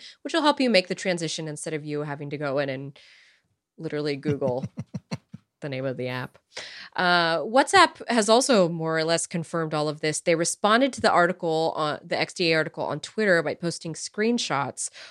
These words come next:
Speaker 1: of what its Move Chats to Android feature will look like.
Speaker 2: Mm.
Speaker 1: So that's gonna hap-, help the iPhone using folks move all their convos over, which, as we know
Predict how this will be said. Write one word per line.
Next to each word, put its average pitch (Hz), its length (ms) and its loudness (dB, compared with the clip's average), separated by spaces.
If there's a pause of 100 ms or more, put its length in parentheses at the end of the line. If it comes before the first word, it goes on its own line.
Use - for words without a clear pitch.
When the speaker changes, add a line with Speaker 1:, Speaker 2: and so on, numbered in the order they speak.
(140)
Speaker 1:
of 170 160 -4
what 175 300 4
its 170 260 -4
Move 196 320 0
Chats 190 380 0
to - 200 -6
Android 190 460 -6
feature - 380 -14
will 92 200 -10
look 85 220 -16
like. 82 320 -10
Speaker 2:
Mm. 98 180 -8
Speaker 1:
So 107 140 -6
that's 170 140 -4
gonna 170 200 -6
hap-, 160 280 -2 (100)
help 170 320 -6
the 156 420 -4
iPhone 165 320 -6
using 156 360 -12
folks - 420 -8
move 160 340 -6
all 135 200 -4
their 139 240 -2
convos 208 500 2
over, 180 500 2 (680)
which, 180 200 -2
as 170 160 2
we 175 100 0
know 160 680 2